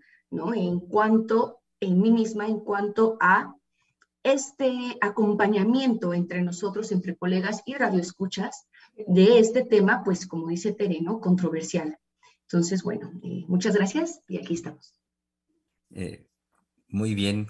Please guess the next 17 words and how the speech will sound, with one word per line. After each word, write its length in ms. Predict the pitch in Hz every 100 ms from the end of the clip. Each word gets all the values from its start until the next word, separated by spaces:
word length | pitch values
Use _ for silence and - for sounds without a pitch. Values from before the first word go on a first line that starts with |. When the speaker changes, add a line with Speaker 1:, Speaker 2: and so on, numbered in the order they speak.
| -
Speaker 2:
qué 140 | 117
gusto, 380 | 110 110 - 104
Sofía. 480 | - 104 120 117 110 - _ _ _
Saludemos 540 | - 139 147 175 175
también 520 | 165 156 156 175 175
en 280 | - 127 139
el 140 | 143 127
corazón 400 | 120 104 - 117
mismo 280 | 113 110 101
de 100 | 92
Freudiana 540 | 95 90 87 92 92
Radio 460 | 98 104 101 113 -
a 100 | 95
nuestra 360 | 95 - 98
querida 360 | - 104 107 101
colega 460 | 104 110 110 113 -
Giselle 540 | 101 101 - 120 120